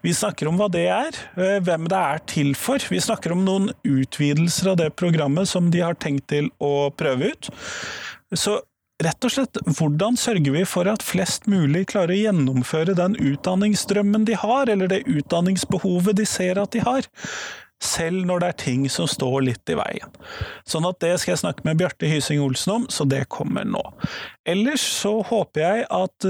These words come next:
du kan gå inn og så sjekke ut hva som var Tenketorsdag-posten min som kom i går, og det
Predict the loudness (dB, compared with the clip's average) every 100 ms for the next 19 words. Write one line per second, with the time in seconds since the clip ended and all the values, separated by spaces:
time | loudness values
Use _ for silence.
0 | 4 2 0 -2 2 2 2 0 2 2
1 | 2 0 0 -2 0 0 -2 -4 -2 -2
2 | -2 0 0 0 0 0 0 -2 -4 -4
3 | -4 -4 -4 -4 -2 0 2 2 0 0
4 | 0 2 0 0 -10 -12 -12 -8 -2 0